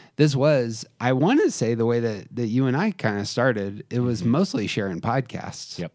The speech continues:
Speaker 1: And so we're dialoguing over this interview. We're dialoguing over the ideas.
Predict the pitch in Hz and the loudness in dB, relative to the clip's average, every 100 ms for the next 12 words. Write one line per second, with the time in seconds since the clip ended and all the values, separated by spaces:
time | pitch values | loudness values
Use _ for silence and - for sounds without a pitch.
0 | _ _ _ _ _ - 120 135 143 147 | _ _ _ _ _ -8 -2 0 2 2
1 | 135 120 113 117 117 113 110 110 107 117 | 2 2 0 0 0 0 0 0 0 -2
2 | 117 117 123 117 120 123 117 107 - 110 | -2 -2 -2 -2 -2 -2 -2 -4 -4 -2
3 | 107 104 104 104 104 101 98 95 101 113 | -2 -4 -4 -4 -4 -4 -6 -6 -6 -4
4 | 139 139 139 - | -4 -4 -6 -10